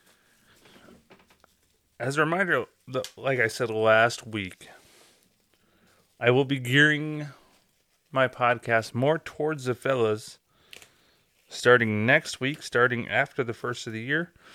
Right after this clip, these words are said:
And that's not to discourage you ladies from listening. Um, maybe even that incentivizes the ladies to listen to figure out how us guys think.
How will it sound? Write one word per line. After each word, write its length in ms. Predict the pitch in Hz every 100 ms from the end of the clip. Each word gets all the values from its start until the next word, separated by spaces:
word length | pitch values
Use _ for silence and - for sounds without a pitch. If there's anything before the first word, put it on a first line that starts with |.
| - - _ - _ _ _ _
And 240 | 151 160 147
that's 260 | 131 -
not 220 | 143 131 120
to 80 |
discourage 560 | 110 104 - 113 107 98
you 140 | 104
ladies 360 | 98 95 98 -
from 400 | - 107 95 98
listening. 520 | 123 143 120 110 98 _ _ _ _ _ _ _ _ _ _ _ _ _
Um, 420 | 104 98 92 87 87 _ _ _ _ -
maybe 280 | 107 107 101
even 440 | 101 95 101 90 -
that 220 | 104 95
incentivizes 920 | 104 95 - 147 120 104 95 92 - _ _ _
the 100 | -
ladies 380 | 107 104 101 90
to 80 | 104
listen 340 | 101 - 98
to 180 | 90 85 _ - - - _ _ _
figure 340 | - 110 101
out 300 | 98 95 101 _ -
how 220 | 113 101
us 180 | 98 -
guys 320 | 104 92 -
think. 380 | - 123 104